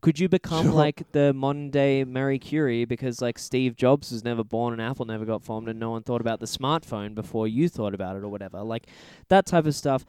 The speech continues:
Speaker 1: that's way more interesting. It's a bigger scale. That's not what this movie was about. This movie was about Beatles music,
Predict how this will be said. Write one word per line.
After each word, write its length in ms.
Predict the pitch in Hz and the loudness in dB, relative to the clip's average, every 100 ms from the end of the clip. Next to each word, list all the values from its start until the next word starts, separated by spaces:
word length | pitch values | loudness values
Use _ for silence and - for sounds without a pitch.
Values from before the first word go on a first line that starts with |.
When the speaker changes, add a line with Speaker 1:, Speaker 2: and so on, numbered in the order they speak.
| _ - | _ 4
Speaker 1:
that's 220 | 185 - | 4 2
way 140 | 160 151 | -2 -2
more 120 | 139 | -4
interesting. 480 | 131 127 123 127 120 | -4 -8 -6 -6 -4
It's 160 | 131 - | -6 -4
a 60 | 139 | -2
bigger 200 | 143 127 | -2 -4
scale. 420 | - 127 113 113 | -4 -2 0 0
That's 260 | 143 - | -2 -2
not 120 | 156 147 | -2 -2
what 120 | 143 | -6
this 160 | 123 | -4
movie 200 | 143 139 | 0 2
was 160 | 113 107 | 2 0
about. 280 | 110 110 - | -2 -4 -4
This 160 | 131 | -10
movie 160 | 143 135 | -8 -6
was 160 | 127 120 | -6 -2
about 300 | 123 117 131 | 2 2 2
Beatles 380 | 127 117 104 | 2 0 0
music, 420 | 104 98 101 - | -6 -6 -4 -6